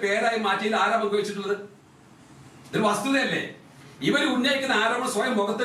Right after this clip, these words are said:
കണ്ണാടി പിടിച്ചാൽ ചോദിക്കേണ്ടത്, ജനങ്ങളോട് ഇവർ ചോദിക്കുന്ന ചോദ്യം അവരവന്റെ മുഖത്ത് കണ്ണാടി പിടിച്ച് ചോദിക്കണം. ഒരു അങ്ങേയറ്റത്തെ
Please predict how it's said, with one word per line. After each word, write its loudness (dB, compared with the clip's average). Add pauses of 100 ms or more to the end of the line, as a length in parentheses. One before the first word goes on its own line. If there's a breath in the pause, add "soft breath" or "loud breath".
കണ്ണാടി 2
പിടിച്ചാൽ -2
ചോദിക്കേണ്ടത്, -2 (300)
ജനങ്ങളോട് 2
ഇവർ 0
ചോദിക്കുന്ന 0
ചോദ്യം 0
അവരവന്റെ 0
മുഖത്ത് 0 (120)
കണ്ണാടി 0
പിടിച്ച് -6
ചോദിക്കണം. -4 (1500)
ഒരു 2 (500 loud breath)
അങ്ങേയറ്റത്തെ 2